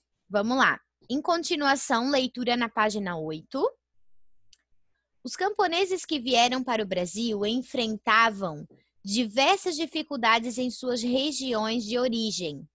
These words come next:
No século dezenove, entre mil oitocentos e um e mil e novecentos, muitos não tinham empregos e suas moradias eram muito simples. A maioria dessas moradias possuíam somente um cômodo,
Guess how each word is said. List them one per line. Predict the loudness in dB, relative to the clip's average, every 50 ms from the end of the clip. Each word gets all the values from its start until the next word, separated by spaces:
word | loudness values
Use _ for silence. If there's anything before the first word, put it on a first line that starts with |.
| -18 -18 -18 _ _ _ _ _ -6
No | -4 -4
século | -2 2 2 2 2 2 0 -6 -8
dezenove, | -8 -8 -6 -6 -4 -4 -2 -2 -2 -2 -2 -2 -2 -4 -4 -4 -6 _ -18 -16 _
entre | -10 -10 -10 -10 -10 -10 -8
mil | -6 -4 -4 -4 -2 -2
oitocentos | -2 -2 -4 -4 -4 -4 -2 -2 -4 -6
e | -8 -8 -8
um | -8 -8 -10 -14 -10 -6
e | -2 0
mil | 0 0 0 0 -2 -2
e | -2
novecentos, | -4 -6 -6 -8 -10 -12 -10 -8 -8 -8 -8 -10 -6 -6 -6 -6 -6 -8 -12 -16 _ _ _ _ _ _ _ _ _ -6
muitos | -4 -2 0 0 0 -2 0 -2 -2 -2 -2
não | -2 -2 -2 -2 -2 -4 -6
tinham | -8 -8 -6 -4 -4 -4 -2 -2 -2 -2
empregos | -4 -4 -4 -4 -2 0 0 0 -2 -4 -6 -8 -8
e | -8 -10
suas | -8 -6 -6 -6 -4 -2
moradias | -2 0 2 2 0 0 0 -2 -2 0 0
eram | 0 -2 0 -2 -2
muito | -4 -4 -6 -8 -10
simples. | -10 -8 -6 -6 -6 -6 -8 -10 -10 -10 -10 -12 -14 -16 -20 _ _ _ -20 -20 -20 _ _ _ _ _ _ _ _ _ _ 0
A | 2
maioria | 4 4 4 4 4 2 2 0 -2 0
dessas | 0 -2 -2 -4 -4 -4
moradias | -2 -2 -2 -2 -4 -4 -6 -6 -4 -2 -2 -2 -4 -6
possuíam | -6 -6 -6 -6 -6 -6 -6 -4 -2 -2 -4 -4
somente | -4 -4 -4 -4 -4 -4 -4 -6 -6 -6 -8 -10 -12 _ -8
um | -6 -6 -6 -6
cômodo, | -2 0 0 2 2 0 -4 -6 -8 -10 -10 -12